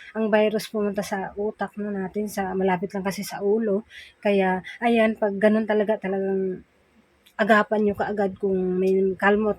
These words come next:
yung anak nyo. Mahirap na pag di maagapan, no? Kaya pumunta kaagad tayo, no?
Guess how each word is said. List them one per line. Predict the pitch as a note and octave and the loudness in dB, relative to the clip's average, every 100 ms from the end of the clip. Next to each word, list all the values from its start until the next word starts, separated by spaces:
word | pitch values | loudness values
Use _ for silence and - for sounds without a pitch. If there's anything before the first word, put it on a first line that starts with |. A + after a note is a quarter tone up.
| G3 | -4
yung | F#3+ | -2
anak | F#3+ G3+ | -2 -2
nyo. | A3+ G3+ | -2 0
Mahirap | F#3+ G#3 G3+ G#3 | 2 0 0 -4
na | G3 | -6
pag | F#3+ F3 | -6 -8
di | F3+ F3+ | -4 -4
maagapan, | F3+ F3+ F3+ F3 G3 G#3 B3 | -4 -6 -8 -8 -6 -6 -8
no? | - - - | -12 -14 0
Kaya | G#3+ G3+ | 2 2
pumunta | G#3+ G#3 G3 G#3 | 4 4 2 0
kaagad | G3+ F#3+ G3 F#3 | -2 -2 -2 -2
tayo, | G#3+ A#3+ A#3 | -2 0 0
no? | G#3+ B3 | 0 -2